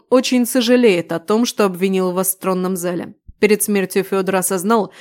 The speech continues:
что вы не имели к его проблемам никакого отношения.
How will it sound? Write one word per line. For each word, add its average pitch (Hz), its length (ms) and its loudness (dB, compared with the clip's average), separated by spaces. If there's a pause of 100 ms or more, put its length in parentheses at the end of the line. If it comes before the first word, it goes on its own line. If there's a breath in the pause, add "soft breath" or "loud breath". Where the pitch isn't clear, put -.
(120)
что - 180 -2
вы 254 120 4
не 247 180 4
имели 233 300 4
к 226 100 -8
его 202 160 0
проблемам 196 480 0
никакого 190 460 -2
отношения. 185 600 -4